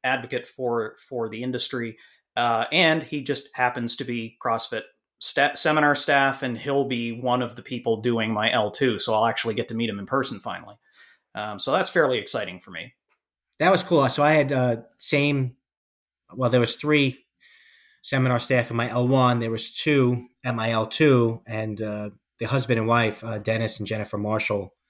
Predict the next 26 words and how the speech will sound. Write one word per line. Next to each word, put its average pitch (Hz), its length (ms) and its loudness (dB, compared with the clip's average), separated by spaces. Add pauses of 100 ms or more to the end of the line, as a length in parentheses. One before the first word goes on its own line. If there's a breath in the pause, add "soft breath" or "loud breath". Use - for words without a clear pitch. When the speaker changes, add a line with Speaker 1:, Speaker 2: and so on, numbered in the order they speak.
(320)
Speaker 1:
Mm-hmm. 113 120 2
Speaker 2:
uh, 147 100 6
were 107 120 2
both 110 300 4
at 104 80 0
my 110 120 2
L 110 220 4
one 107 140 2
and 101 100 -2
L 107 180 2
two 107 280 0
in 101 40 -2
their 101 140 2
local 104 320 2
box 101 380 0
owners. 101 360 -4
So 110 120 -2
that 110 160 2
was 101 120 0
really 107 240 2
cool 107 360 -2
to - 80 -14
be 104 160 4
able 101 180 0
to - 100 -12
see 107 460 0